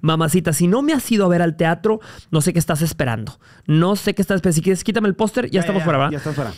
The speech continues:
Speaker 1: Este, no sé qué estás esperando para irme a ver en vivo. Es puro estado civil ingobernable. La gente puede contar su historia en vivo.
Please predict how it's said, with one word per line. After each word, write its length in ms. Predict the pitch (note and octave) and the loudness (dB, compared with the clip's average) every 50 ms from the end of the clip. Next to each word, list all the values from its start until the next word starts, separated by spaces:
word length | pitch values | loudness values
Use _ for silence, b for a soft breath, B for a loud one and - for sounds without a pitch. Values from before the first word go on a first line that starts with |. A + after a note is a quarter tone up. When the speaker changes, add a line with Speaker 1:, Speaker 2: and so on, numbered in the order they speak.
| - - | -10 -4
Speaker 1:
Este, 800 | - D#3 D#3 D3+ C#3+ - - - - - D#3 D3+ D#3 D#3 D3+ D3+ | 0 0 2 2 2 0 -2 -2 0 0 2 4 4 4 2 2
no 120 | B2 E3+ F#3+ | 0 0 0
sé 80 | F#3 | 0
qué 80 | G#3+ G3+ | 0 0
estás 160 | F#3+ - G3+ | 0 0 -2
esperando 240 | F#3+ - - F#3+ F#3+ | -2 0 -2 0 0
para 240 | F#3+ G3 F3 G3 F#3 | 0 0 0 0 0
irme 120 | F3+ F#3 | 2 2
a 20 | F#3 | 2
ver 140 | F#3+ F#3 | 0 0
en 120 | F#3 F#3 F3+ | 0 0 0
vivo. 320 | F#3 A3 A#3 A#3+ B3 A#3+ - | 2 2 2 2 2 2 2
Es 220 | - F3+ D#3+ - | 0 -2 -2 -2
puro 260 | - - A3 A3 G#3+ | -4 -2 0 0 2
estado 320 | A3+ G3 - - G#3 G3+ G3+ | 0 0 -2 0 0 0 2
civil 280 | - G3+ G3 G3 G3 | 2 2 2 4 4
ingobernable. 720 | G#3 G#3 G3 F#3+ F3+ E3+ E3 D#3+ D#3+ F3 G3 G#3 G#3+ A3+ G#3 | 2 2 4 4 4 4 4 2 2 2 2 2 2 2 2
La 100 | F#3+ D#3+ | 2 2
gente 300 | - F3+ F3+ - - F3+ | 0 0 0 0 -2 -2
puede 320 | - F#3 F3+ G3 G3 - | 0 0 0 0 0 0
contar 500 | - F#3 E3+ D#3+ D#3 C#3 - F3+ G3 G#3 | 0 2 2 2 0 0 -2 -2 -2 -2
su 140 | - - B3 | 0 0 0
historia 540 | G#3+ - - - F#3 E3+ E3+ F3+ G#3+ - - - - | 0 0 0 0 2 4 4 4 2 0 -2 -8 -6
en 260 | - D#3 E3+ E3+ E3+ | -2 2 2 4 4
vivo. 300 | D#3+ F3 E3 F#3+ - | 4 4 4 2 0